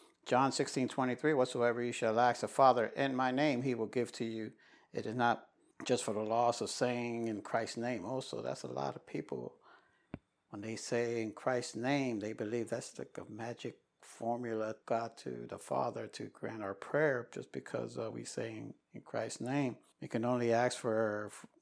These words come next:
God in Christ would act, what, what Christ would ask for. When we say in Christ's name, we're using his authority, Christ's authority, but it also means we're praying as if Christ would ask for the same prayer, which would be w-, whatever is in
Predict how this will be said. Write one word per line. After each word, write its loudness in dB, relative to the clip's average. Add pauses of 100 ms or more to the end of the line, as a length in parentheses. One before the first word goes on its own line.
(140)
God 2 (180)
in -8
Christ 4
would 0
act, 0
what, -4
what -8
Christ 10
would -4
ask -8
for. -8 (140)
When -4
we -2
say 4
in 2
Christ's 2
name, 4 (480)
we're 4
using 2
his 4
authority, 6 (200)
Christ's 0
authority, 6 (360)
but 6
it 8
also 8
means 0
we're 2
praying 0
as 0
if 2
Christ 6
would 6
ask 4
for -6
the -4
same -4
prayer, 0 (200)
which -10
would -6
be 4
w-, -4 (120)
whatever 4
is -2
in -2